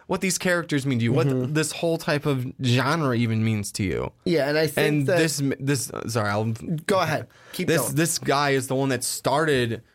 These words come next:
Speaker 1: all the Marvel stuff, so yeah, he's a significant part of it.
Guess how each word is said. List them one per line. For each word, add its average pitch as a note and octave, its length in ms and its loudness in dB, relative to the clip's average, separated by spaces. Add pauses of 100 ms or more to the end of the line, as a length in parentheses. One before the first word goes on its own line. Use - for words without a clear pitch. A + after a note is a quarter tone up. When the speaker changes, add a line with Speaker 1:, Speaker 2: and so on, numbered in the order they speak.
(260)
Speaker 1:
all D#3 200 2
the C3+ 140 -2
Marvel C#3 460 0
stuff, A#2 340 -2
so C3 240 0
yeah, C3 400 2
he's B2+ 380 0
a B2 100 2
significant B2 960 0
part C#3 280 2
of G#2 120 -2
it. D2+ 220 -2